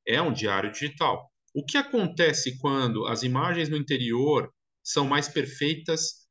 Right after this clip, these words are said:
do que reais? É uma provocação interessante e importante do que tá acontecendo. Aí ele fala do anúncio que saiu do Pixel oito, <laughs> o mesmo modelo que eu acabei de comentar da outra matéria.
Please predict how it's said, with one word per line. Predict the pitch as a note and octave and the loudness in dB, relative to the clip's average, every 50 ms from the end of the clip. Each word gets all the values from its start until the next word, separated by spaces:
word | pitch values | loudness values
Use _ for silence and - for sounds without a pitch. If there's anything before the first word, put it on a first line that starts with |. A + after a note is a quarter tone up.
| _ _ | _ _
do | - C3+ | -8 -6
que | C3 B2+ C#3 | -6 -6 -4
reais? | B2+ D3 C#3+ A#2 F2+ F2 D#2 D#2 - - - - - - _ _ _ _ _ _ _ _ _ _ _ _ _ | -2 0 2 2 0 -2 -4 -6 -6 -6 -8 -8 -10 -14 _ _ _ _ _ _ _ _ _ _ _ _ _
É | G2+ G2+ G2 G#2 - - B2+ | 0 0 2 0 0 -4 -4
uma | A#2 A#2 A2+ A#2 A#2+ A#2+ A2 G2 F#2 - | -4 -2 -2 0 2 2 2 0 0 -2
provocação | - G#2+ F#2+ A#2+ A#2 - C3+ B2+ C3 - - A#2 A2+ A#2 C3 C#3 C3+ - - _ _ _ _ _ _ _ _ | -4 -4 -4 -4 -4 -4 -4 -2 -2 -2 0 0 0 0 0 -2 -4 -8 -12 _ _ _ _ _ _ _ _
interessante | B2 B2+ B2+ A#2+ A2 A2+ A2+ - - C3+ C#3 D3+ D3+ D3+ D#3+ | -6 -2 0 2 2 2 2 0 0 0 0 0 -2 -2 -4
e | E3 | -4
importante | E3 E3 E3 E3 D#3 - - C#3+ C#3 C#3 C#3 - D3+ C#3+ - - - | -2 0 0 -2 -2 0 0 0 0 0 0 -2 -6 -6 -6 -8 -8
do | C#3 C3+ | -8 -8
que | C3 - | -8 -6
tá | - C3 | -4 -4
acontecendo. | B2+ C3 C3+ B2+ C3 C3+ C3 - - - F2+ E2+ - _ _ _ _ _ _ _ _ _ _ _ - | -4 -2 -4 -4 -2 -2 -2 -2 -4 -6 -6 -8 -12 _ _ _ _ _ _ _ _ _ _ _ -2
Aí | F#3 G#3 | 2 2
ele | A3+ G#3+ | 2 2
fala | - - F3 F3 F3+ F3 D3 B2+ | 2 2 4 4 6 6 6 4
do | B2 C3 C#3 C#3+ C#3 C#3+ | 4 4 2 2 2 2
anúncio | D3 D#3 D#3 E3 F3+ G3+ F#3+ D#3+ - - - - G#2 F#2+ F#2 - - | 2 2 2 2 2 2 0 0 -2 -6 -6 -6 -6 -6 -8 -8 -6
que | - B2 | -2 -2
saiu | - - D#3+ B2+ A2 A2+ | 0 2 2 2 2 2
do | A#2+ C3+ C3 C3 | 2 0 -2 0
Pixel | D3 E3 E3 E3 - - F#3 F#3 F#3 - | 0 -2 0 -2 -2 -2 -2 -2 -2 2
oito, | D#3+ D#3 D3 B2+ C3 - - - _ _ _ _ - | 4 4 4 4 2 -4 -16 -20 _ _ _ _ 0
<laughs> | |
o | C3 E3+ F#3+ | 2 2 2
mesmo | D3+ C3+ C3+ C#3 C#3+ C#3+ F#3 F3+ F#3 | 4 4 2 2 2 2 0 -2 -2
modelo | F#3+ F3+ C#3+ C3 C3 C3+ C3+ | -2 0 2 2 2 2 2
que | C3+ | 0
eu | D3 C#3 | -2 -2
acabei | - D3 B2+ A#2 A#2+ | -2 -2 -2 -2 -2
de | A2+ - - | -4 -4 -4
comentar | C#3 C#3+ C#3+ C3+ C#3 C3+ C3 B2+ | -4 -2 -2 0 0 2 2 4
da | C#3 | 2
outra | C#3 C#3 D3 C#3+ | 2 0 0 0
matéria. | D3+ D3 C#3+ - G#2 F#2 E2+ D#2+ - | -2 -2 -2 -2 -2 -2 -2 -4 -8